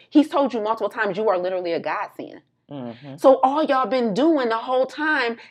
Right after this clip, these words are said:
Speaker 1: is taking each other fr-, from each other in your relationship.
Speaker 2: Mm-hmm.
Speaker 1: Why now that you are, that speaking gigs and things that you wanna do that you've dreamt about doing are falling in your lap,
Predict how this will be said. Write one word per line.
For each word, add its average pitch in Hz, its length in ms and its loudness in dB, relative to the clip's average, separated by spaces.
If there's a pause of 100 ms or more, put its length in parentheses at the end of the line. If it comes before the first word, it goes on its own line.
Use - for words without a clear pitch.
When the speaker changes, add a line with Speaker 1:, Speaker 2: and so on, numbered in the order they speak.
Speaker 1:
is 247 140 -2
taking 285 320 -2
each 247 120 -4
other 233 200 -2
fr-, - 100 -16 (520)
from 294 200 4
each 294 100 2
other 240 200 0
in 254 180 -4
your 262 140 -2
relationship. 262 720 -6
Speaker 2:
Mm-hmm. 127 360 -12 (120)
Speaker 1:
Why 285 300 6
now 285 400 2
that 233 200 2
you 294 140 2
are, 240 300 4
that 190 240 6
speaking 277 340 0
gigs 240 220 -2
and 208 120 -6
things 247 200 -2
that 208 180 -6
you 269 80 2
wanna 226 240 -2
do 208 160 -4
that 202 180 -2
you've 220 220 -4
dreamt 208 340 -4
about 202 280 -2
doing 220 240 -4
are 180 180 -4
falling 208 320 0
in 196 120 -6
your 180 160 0
lap, 196 420 -2